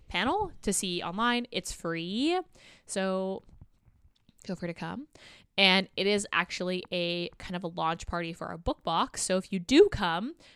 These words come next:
there's a chance to win one of the book boxes, um, before they even go live for pre-sale. So please come. We really appreciate it if you ki-, did. It's free. It'll be fun.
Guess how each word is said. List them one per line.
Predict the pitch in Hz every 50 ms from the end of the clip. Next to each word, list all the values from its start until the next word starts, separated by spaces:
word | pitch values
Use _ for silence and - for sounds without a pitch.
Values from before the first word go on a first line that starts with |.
| _ _ -
there's | 180 175
a | 180 180
chance | - - 196 190 190 - -
to | - - 180
win | 170 196 247 247 220 196 190 214 240 247 - - _ _ _ _ _ _ _
one | - 170 175
of | 180 170
the | 180
book | 175 175 -
boxes, | - 165 151 165 - - - 170 165 165 - 175 - - - - - - _ _ _ _ -
um, | - 170 170 170 170 170
before | 175 175 - - 185 175 175 175
they | 175 175
even | 156 165 170 175 170 165
go | 165 160
live | 170 185 165 160 170
for | - -
pre-sale. | 226 - 466 480 - - 151 73 - 185 - _ _ - - - - -
So | - - - 214 190 185 185 180 180 175 175 175 175 175 - - _ _ _ _ _ _ _ _ - -
please | 226 269 -
come. | - 233 180 190 254 - _ _ _ _ _ _ _ _ _ _ - -
We | 196
really | 190 190 202 214 226
appreciate | 214 - 180 170 165 - - 180 175
it | 170
if | 175 - 175
you |
ki-, | 170 - - - - _
did. | - 170 165 185 214 - _ _ _ -
It's | 202 - -
free. | - 190 180 180 190 220 - _ _ _ _ _
It'll | - 190
be | 185 180
fun. | - 185 175 175 214 240